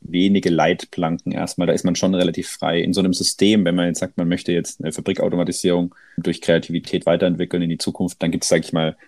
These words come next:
deutlich mehr Constraints, mehr Einschränkungen. Und deshalb, glaub ich, ist es in so einem großen System immer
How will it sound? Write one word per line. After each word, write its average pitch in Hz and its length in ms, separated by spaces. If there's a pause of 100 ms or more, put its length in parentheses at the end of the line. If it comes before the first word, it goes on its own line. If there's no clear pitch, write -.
(180)
deutlich 87 440
mehr 82 500
Constraints, 87 800
mehr 82 160
Einschränkungen. 80 760
Und - 140
deshalb, 85 240
glaub 85 160
ich, 87 80
ist 104 140
es 104 100
in 117 160
so 110 80
einem 95 180
großen 92 320
System 104 480
immer 95 340